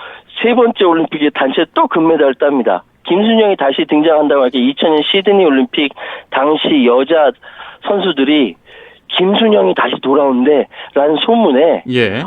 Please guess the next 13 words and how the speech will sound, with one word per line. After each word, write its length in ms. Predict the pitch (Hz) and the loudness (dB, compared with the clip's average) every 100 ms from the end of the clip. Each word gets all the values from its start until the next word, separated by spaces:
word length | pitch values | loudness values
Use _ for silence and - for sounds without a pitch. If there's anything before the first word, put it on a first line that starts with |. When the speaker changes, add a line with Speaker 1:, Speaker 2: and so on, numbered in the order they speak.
| - | -4
Speaker 1:
어마어마하게 680 | 156 233 233 196 165 - | 0 2 2 0 0 -2
공포스러웠다라는 1400 | - 160 151 - 147 143 - 135 120 117 120 113 107 113 | 0 -2 -2 -2 0 -2 0 2 2 2 2 2 0 0
것이죠. 500 | 104 90 - 139 117 | -2 -4 -2 -2 -2
Speaker 2:
아. 500 | 98 92 85 87 - - | -6 -10 -10 -14 -14 -4
Speaker 1:
그래서 440 | 165 175 151 202 - | 0 0 0 -2 2
결국 400 | 151 143 208 - - - | 0 2 0 0 -12 -6
김순영은 680 | 147 156 170 160 151 196 220 | -2 0 2 2 2 0 -2
서울 320 | - 175 165 | -2 -2 0
올림픽, 420 | 160 156 208 220 - - - | 0 0 0 0 -2 -14 -6
구십이 360 | 135 160 151 | -4 -2 0
년 100 | 151 | 0
바르셀로나 640 | 135 120 139 147 139 135 | 0 -2 -2 0 0 2
올림픽, 520 | 127 123 123 - 226 | 2 0 -2 0 -2